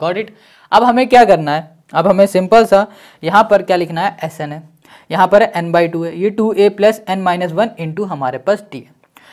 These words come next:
अब यहाँ पर बताओ इस फॉर्मूले के लिए हमें ए और डी चाहिए, क्या यहाँ पर ए और डी दिख रहा है? नहीं दिख रहा, नहीं दिख रहा ना। तो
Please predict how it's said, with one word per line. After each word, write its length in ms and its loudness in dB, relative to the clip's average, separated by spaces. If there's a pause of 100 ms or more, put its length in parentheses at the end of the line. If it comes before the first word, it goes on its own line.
(220)
अब 140 0
यहाँ 200 2
पर 160 4
बताओ 480 -2
इस 160 -4
फॉर्मूले 360 0
के 140 -12
लिए 160 -4
हमें 220 -4
ए 280 -4
और 200 -2
डी 220 -6
चाहिए, 360 -12
क्या 180 -4
यहाँ 200 -4
पर 160 -6
ए 160 -6
और 140 -2
डी 200 -6
दिख 240 -10
रहा 120 -12
है? 100 -20 (280)
नहीं 320 -14
दिख 240 -16
रहा, 120 -20 (380)
नहीं 120 -6
दिख 140 -4
रहा 100 -6
ना। 140 -10 (400)
तो 80 -4